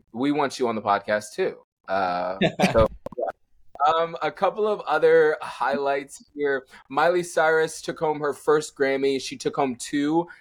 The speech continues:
Speaker 1: um, at the end of the night. Uh, her performance was amazing. She was channeling very much Tina Turner and both,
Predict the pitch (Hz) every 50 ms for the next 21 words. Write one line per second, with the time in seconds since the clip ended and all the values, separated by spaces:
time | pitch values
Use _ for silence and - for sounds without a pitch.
0 | - - - 117 120 123 123 117 120 120 - 135 127 - 127 127 117 110 120 113
1 | 120 127 147 165 175 185 180 170 - - - _ _ _ _ _ - 123 127 127
2 | 135 135 127 - - 139 127 - - - 151 147 151 156 160 160 156 170 160 -
3 | - - - - 135 123 127 120 120 117 117 117 113 113 110 110 - - - _
4 | _ - - 123 123 123 127 131 139 147 160 165 165 165 165 151 135 156 156 151
5 | 147 143 147 139 - - _ _ - - - 156 147 131 135 123 - - - 147
6 | 143 143 143 135 135 135 131 120 123 123 127 127 127 127 123 120 - - - 139
7 | 131 123 113 113 131 123 123 123 120 120 120 117 - 117 113 110 104 113 113 117
8 | 117 113 -